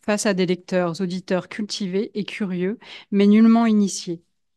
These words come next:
C'est l'effort que je dois faire constamment dans mes publications grand public et mes enseignements qui, au Collège de France,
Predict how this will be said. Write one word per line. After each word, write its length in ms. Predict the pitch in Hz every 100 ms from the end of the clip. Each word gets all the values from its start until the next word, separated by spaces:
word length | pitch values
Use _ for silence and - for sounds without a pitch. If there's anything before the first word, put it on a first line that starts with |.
| _ _ - - -
C'est 160 | 233
l'effort 360 | 240 240 285 269
que 100 | 233
je 100 | 208
dois 180 | 190 185
faire 280 | 190 185
constamment 580 | - 277 277 247 240 240
dans 100 | 226
mes 120 | 202
publications 640 | 180 208 190 185 196 - 185
grand 200 | 170 214
public 520 | - 208 208 254 -
et 140 | 220 196
mes 180 | 190
enseignements 640 | 196 208 247 208 185 180 220 -
qui, 300 | - 247 -
au 120 | 214
Collège 340 | 214 196 196
de 80 | 180
France, 500 | 170 - 190 233 -